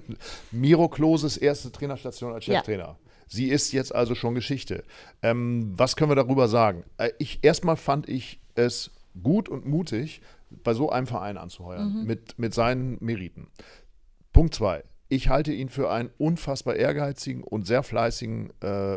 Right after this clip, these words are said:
Speaker 1: Menschen und ich glaube auch, dass er ein guter Trainer sein kann. Aber es ist natürlich auch ein Wagnis, wenn man mit dieser Bekanntheit an,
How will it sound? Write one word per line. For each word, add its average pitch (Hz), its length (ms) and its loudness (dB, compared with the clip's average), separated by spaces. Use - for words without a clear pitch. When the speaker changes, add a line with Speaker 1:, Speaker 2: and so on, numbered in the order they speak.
Speaker 1:
Menschen 131 360 -4
und 117 140 -8
ich 110 100 -14
glaube 113 260 2
auch, 120 140 -2
dass 117 180 -4
er 117 80 -4
ein 104 160 -6
guter 110 240 -4
Trainer 95 320 -4
sein 80 240 -12
kann. - 240 -16
Aber 120 480 6
es 117 180 -2
ist 135 140 -4
natürlich 143 300 -4
auch 110 120 -2
ein 101 180 -4
Wagnis, 156 500 2
wenn 123 100 -2
man 120 140 -2
mit 92 160 -4
dieser 139 580 -2
Bekanntheit 135 800 0
an, 107 180 -2